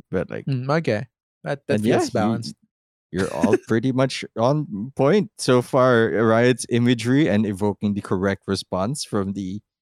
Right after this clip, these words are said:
Speaker 1: uh, from the viewer is on point. So, like, it, it does fit exactly the feel of that. Rate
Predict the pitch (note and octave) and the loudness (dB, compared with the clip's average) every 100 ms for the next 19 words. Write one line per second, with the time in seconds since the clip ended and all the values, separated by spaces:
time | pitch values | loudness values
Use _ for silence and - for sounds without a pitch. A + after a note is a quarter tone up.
0 | _ _ _ G#2+ G#2 G#2 G2+ G2 F#2+ F#2+ | _ _ _ -6 -2 -2 0 0 0 2
1 | G#2 G2 G2+ F2 - F#2 F2+ - D#2 A2 | 2 2 0 -2 -6 -6 -6 -8 -6 -6
2 | - A#2 A2 G#2+ G2 _ A2 A2+ A#2 G#2+ | -2 -2 0 0 -4 _ -6 -6 -6 -2
3 | A#2+ A2+ - - A#2+ _ A#2 A2+ G#2+ F#2+ | -2 -2 -4 -6 -6 _ -10 -6 -6 -6
4 | - G#2+ G#2+ - D2 D#2 - A2 G3+ D#3 | -8 -8 -8 -10 -14 -14 -10 -8 -2 -4
5 | - _ _ _ _ _ _ - G#2+ D#3+ | -4 _ _ _ _ _ _ -4 -2 -2